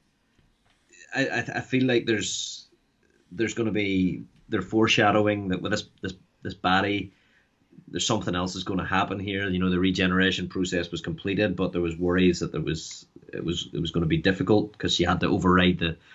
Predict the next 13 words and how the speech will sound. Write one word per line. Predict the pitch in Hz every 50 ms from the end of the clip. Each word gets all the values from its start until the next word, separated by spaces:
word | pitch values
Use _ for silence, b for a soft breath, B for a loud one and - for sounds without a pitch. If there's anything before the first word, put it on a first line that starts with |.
| B B B B
the | - 95
protocols | 92 - 113 113 113 113 131 - 135 123 120 123 117 110
on | 117 110 120 120 123 120
it. | -
So, | - - 104 92 87 87 85 - b b b b b b b
so | b - - 92
what | 92 98 104 98 95
happens | 98 98 98 87 87 87 87
here? | - 98 95 95 98 101 101 101
As | 101 92
I | 90
say, | 85 - 101 95 95 95
him, | 98 104 104 98 95 87 -